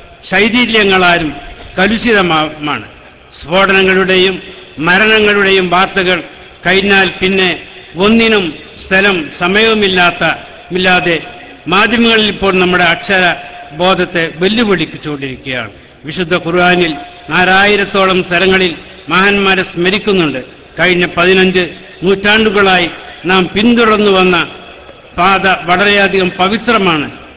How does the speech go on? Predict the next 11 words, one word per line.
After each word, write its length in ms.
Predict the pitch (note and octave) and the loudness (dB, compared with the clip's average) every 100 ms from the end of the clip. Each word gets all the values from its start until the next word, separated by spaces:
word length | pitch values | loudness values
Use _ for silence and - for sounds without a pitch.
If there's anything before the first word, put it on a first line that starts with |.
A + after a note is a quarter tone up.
| - | -6
സച്ചിതരായ 800 | F#3+ F#3+ - B3 A3+ G3 F3+ D#3+ A#2+ | -4 -4 -2 0 2 2 2 0 -4
മഹാന്മാരുടെ 640 | D3+ F3 F#3+ F#3 F3 E3+ D#3+ - - - - | -2 2 2 2 0 -2 -6 -8 -20 -20 -6
സാന്നിധ്യമാണ് 920 | F#3 G#3 A#3+ B3 A3+ G#3+ F#3 E3+ D3+ - - - D#3 | 0 2 4 2 2 2 2 2 -2 -6 -16 -14 -2
നമ്മുടെ 280 | F3 F3+ | 0 2
എൽ-, 260 | E3+ F3+ F#3 | 2 0 -4
എക്കാലത്തുമുള്ള 880 | F3 A3 G3 F#3 E3 E3+ E3 D3+ - - - - | -4 0 0 0 0 0 0 0 -4 -12 -20 -6
നമ്മുടെ 500 | E3 F#3 F#3 F3 D3 - - - - | 0 2 2 0 -2 -10 -20 -18 -4
സമ്പത്തി 440 | F3+ A3+ A#3 A#3 | -2 0 0 0
എന്ന് 220 | G3 F#3 | 0 2
നാം 140 | F3 E3+ | 2 0
മനസ്സിലാക്കേണ്ടതുണ്ട്. 960 | E3+ - F#3 F3 F3 D#3+ E3 D#3 D3+ | -2 -2 0 0 0 -2 -2 -2 -4